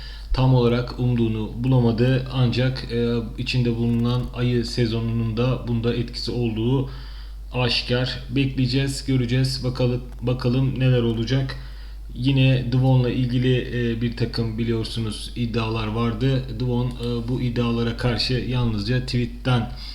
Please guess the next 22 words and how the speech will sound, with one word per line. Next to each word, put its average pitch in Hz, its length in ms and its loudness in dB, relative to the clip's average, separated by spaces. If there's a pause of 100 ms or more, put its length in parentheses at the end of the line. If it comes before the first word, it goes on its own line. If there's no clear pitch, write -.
(140)
yanıt 117 340 0
vermeyi 107 440 -2
seçmişti. 131 680 0
Hakkında 123 580 -2
devam 120 320 0
eden 123 220 0 (540)
hukuki 131 520 0
süreçler 120 500 0
var. 113 300 -2
Gerek 117 400 -2 (140)
Güney 117 260 -2
Kore'de 110 380 -2
gerek 110 400 -4
de 117 160 0
Amerika'daki 113 840 -2
secin 117 520 -2 (440)
baskısıyla 117 580 -2
oluşturulan, 110 680 0
e, 123 200 -6 (400)
arkadaşlar 107 600 -4
mahkemeler 113 760 -2
ve, 117 240 0